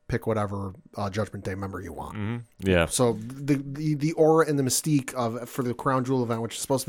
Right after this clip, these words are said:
Speaker 1: be, you know, a major pay-per-view, you know, a major event that you, like, you should watch all the time,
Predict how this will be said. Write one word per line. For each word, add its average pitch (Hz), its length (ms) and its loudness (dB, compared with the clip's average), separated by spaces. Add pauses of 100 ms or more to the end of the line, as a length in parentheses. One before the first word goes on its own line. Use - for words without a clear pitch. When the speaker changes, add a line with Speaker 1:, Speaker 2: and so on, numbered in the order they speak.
Speaker 1:
be, 117 80 0
you 120 80 2
know, 123 140 2
a 123 40 0
major 135 420 4
pay-per-view, 120 680 4 (380)
you 110 80 -4
know, 113 140 2
a 113 60 0
major 131 520 4
event 131 300 4
that 113 100 -2
you, 113 100 -2
like, 113 160 0
you 117 80 0
should 113 180 -2
watch 135 280 4
all 131 100 4
the 131 80 4
time, 127 380 4